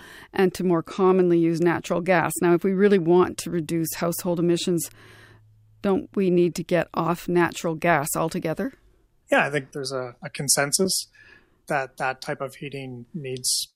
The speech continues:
Speaker 2: needs to be phased out. Um, I think the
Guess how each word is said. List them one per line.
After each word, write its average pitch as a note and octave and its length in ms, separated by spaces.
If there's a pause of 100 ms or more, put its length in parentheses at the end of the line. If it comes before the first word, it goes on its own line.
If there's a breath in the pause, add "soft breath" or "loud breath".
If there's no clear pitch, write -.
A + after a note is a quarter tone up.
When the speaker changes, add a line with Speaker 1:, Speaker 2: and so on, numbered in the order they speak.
(160)
Speaker 2:
needs C#3 340
to - 100
be B2+ 340 (220)
phased C3+ 320
out. C#3 320 (520 soft breath)
Um, C#3 460
I C#3+ 80
think D#3 400
the C3 300